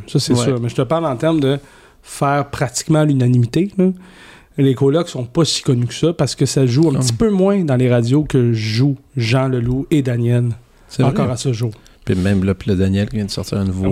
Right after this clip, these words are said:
Speaker 1: Ouais.
Speaker 2: un nouveau disque, bon, c'est
Speaker 1: Exact.
Speaker 2: reparti encore. C'est quand même, euh, c'est impressionnant d'avoir de, de pouvoir composer puis de savoir, je sais pas, comprendre un peuple en même temps parce que, ben,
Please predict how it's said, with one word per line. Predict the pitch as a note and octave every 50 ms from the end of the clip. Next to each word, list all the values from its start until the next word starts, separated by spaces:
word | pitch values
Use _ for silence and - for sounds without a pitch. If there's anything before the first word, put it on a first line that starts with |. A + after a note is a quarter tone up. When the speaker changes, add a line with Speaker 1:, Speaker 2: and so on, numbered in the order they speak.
| C3 C#3
Speaker 1:
Ouais. | C#3
Speaker 2:
un | C3+ -
nouveau | F2 F2 E2+ F2
disque, | F#2 A2+ B2+ C#3 C#3+ C#3 C3 - -
bon, | - F#2
c'est | F#2+ - - C3
Speaker 1:
Exact. | A#2+ A2 G#2+ A2+ A2
Speaker 2:
reparti | A2 - - - - - - C3
encore. | A#2+ G#2 F2 - - C3 B2+
C'est | - -
quand | - C3 C3+
même, | F3+ G3 F3 A#2+
euh, | G2+ F#2+ F2+ - - - - - - - - - - - - - _
c'est | - - -
impressionnant | A#2+ G2+ - C#3+ B2+ - C#3 B2+ D3 D#3+
d'avoir | C#3 A2 G2+ G2+ G2+ G2+
de, | G2+ F#2+ F#2+ F#2 F2 F2 F2 F2 E2+ - -
de | F2+ F#2+
pouvoir | F2+ - - A2 A2 A#2 A#2 A2+
composer | - - A2 G2 - - G#2 F#2+ G2 F#2+ A2 B2
puis | A#2+ A2 F#2+
de | F2+ F2
savoir, | - - F#2+ F#2 F#2 G#2 A2 A2 A2+ A#2 A#2 A#2+ A#2+ A#2 A#2 A#2+ A#2+ - - - - - _ - - - - - - - - -
je | - C3
sais | A#2+ A2+ A2+ A#2+
pas, | - D#3+
comprendre | - - A#2+ A2+ G2+ A#2 B2+ C3 B2+
un | G#2
peuple | F2 - E3+ D#3+ - B2
en | A2
même | F#2+ F2+ F2+
temps | - A#2+ A2
parce | G#2 G2 - -
que, | - G2+ F#2+
ben, | F#2 E2+ - C3